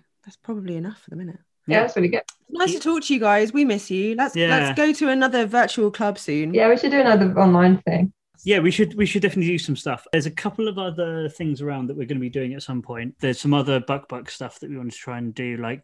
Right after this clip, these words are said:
Speaker 3: Questiny, I think was one of them.
Speaker 1: Yeah,
Speaker 3: That was
Speaker 1: we
Speaker 3: really
Speaker 1: could,
Speaker 3: good.
Speaker 1: uh, Questiny would be good to do. And we're gonna do an episode probably about White Rabbit's Hole as well, which Jem and Chris haven't done,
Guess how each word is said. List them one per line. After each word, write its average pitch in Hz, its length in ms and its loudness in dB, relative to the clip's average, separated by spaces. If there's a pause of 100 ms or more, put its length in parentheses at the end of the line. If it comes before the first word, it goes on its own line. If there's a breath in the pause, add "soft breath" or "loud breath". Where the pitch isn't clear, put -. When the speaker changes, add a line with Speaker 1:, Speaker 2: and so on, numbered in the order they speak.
Speaker 3:
Questiny, 147 640 -10
I 147 40 -10
think 151 220 -14
was 143 120 -12
one 156 160 -8
of 151 60 -10
them. 208 100 -6
Speaker 1:
Yeah, 220 380 2
Speaker 3:
That - 20 0
was 208 100 2
Speaker 1:
we 214 60 0
Speaker 3:
really 147 160 -4
Speaker 1:
could, 147 80 -8 (100)
Speaker 3:
good. 185 100 -6
Speaker 1:
uh, - 80 -20
Questiny 185 440 -6
would 180 80 -6
be 180 80 -6
good 175 180 -8
to 190 80 -12
do. 170 260 -2
And 180 160 -4
we're 180 100 0
gonna 196 200 0
do 185 460 2
an 160 100 -2
episode 165 360 -4
probably 170 260 -6
about 160 280 -2
White 151 200 -4
Rabbit's 151 240 -4
Hole 156 440 -4
as 143 140 -10
well, 156 160 -2
which 143 180 -2
Jem 151 140 -6
and 151 80 -6
Chris 156 220 -12
haven't 147 220 -12
done, 147 320 -8